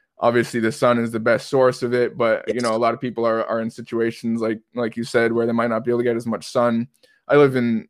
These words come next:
Speaker 1: in New England on the east coast of the United States, and, like, during the winter, there's <laughs> not much sun to be had, but, you know,
Speaker 2: Yeah.
Speaker 1: during the summer, it's pretty good.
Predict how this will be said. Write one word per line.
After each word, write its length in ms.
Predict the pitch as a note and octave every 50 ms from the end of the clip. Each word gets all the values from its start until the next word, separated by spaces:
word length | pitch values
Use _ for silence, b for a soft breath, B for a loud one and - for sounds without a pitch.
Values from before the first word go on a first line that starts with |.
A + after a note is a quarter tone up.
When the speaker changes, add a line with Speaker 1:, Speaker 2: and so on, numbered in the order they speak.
| - B2
Speaker 1:
in 240 | B2+ A#2 A2+ A2+
New 120 | A2+ A#2+ C3+
England 420 | C#3+ C#3 C3 B2+ B2 A#2+ A#2+ A#2
on 120 | A#2+ A#2 A#2
the 60 | A2+
east 200 | A2 A#2+ A#2 -
coast 320 | - B2+ B2 A#2 A2+ - B2
of 200 | A#2 A2 A#2+ -
the 40 | A#2+
United 260 | A#2 A2+ A2+ A2 A2
States, 400 | - - A#2 A2+ A2 G#2+ - -
and, 220 | A2+ A2 A2 A2 - _ _ _ _ _ -
like, 160 | A#2 B2 A#2
during 200 | C3+ D3 C#3+ B2+
the 80 | A#2 A2
winter, 380 | A#2 C3+ C#3 B2+ A#2 A#2+ A#2 A2+
there's 180 | A2+ A2+ A2+
<laughs> 20 | -
not 160 | C#3+ B2+ A#2+
much 220 | - C3 - -
sun 220 | - C#3 A#2+ A#2 A#2
to 100 | B2+ A2+
be 120 | A2+ A2
had, 360 | A2+ B2+ A#2 A2+ A2+ A2 A2
but, 220 | G#2+ A2+ G#2+ - -
you 60 | A#2+ C3+
know, 120 | B2+ A2+
Speaker 2:
Yeah. 100 | B2 A#2+
Speaker 1:
during 140 | A#2 A#2+ A#2
the 60 | A2
summer, 320 | - - B2 A#2+ A2+ A2
it's 120 | G#2+ G#2+ -
pretty 220 | - A#2 A2 G#2+
good. 340 | G#2+ A2 A2 A2 G#2+ G#2+ G#2